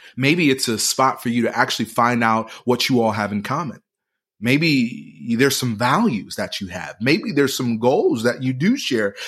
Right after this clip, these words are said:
Maybe there's some struggles that you do share. Maybe there's some pain that you guys can grow together from and through. Ma-, maybe there's some things that you really have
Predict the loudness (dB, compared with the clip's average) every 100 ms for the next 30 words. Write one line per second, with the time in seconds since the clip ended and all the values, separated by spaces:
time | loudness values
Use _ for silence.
0 | -2 2 4 4 2 0 0 0 0 -2
1 | -4 -2 -2 -4 -6 -6 -8 -14 _ _
2 | _ -6 -4 0 2 4 2 -2 -10 -2
3 | 0 2 0 0 0 -2 0 2 2 0
4 | 0 -4 -2 0 2 2 0 -4 -10 _
5 | -10 -6 -4 -2 2 2 0 -4 -4 0
6 | 2 4 2 -2 -8 -8 -2 2 2 2
7 | 0 -2 -14 -10 0 2 4 2 -2 -2
8 | 2 2 2 0 0 0 2 2 2 0
9 | -2 -6 -6 -2 0 0 -2 -4 -8 -10
10 | -4 -4 -2 -2 0 0 2 4 4 2
11 | 0 -6 -2 2 2 2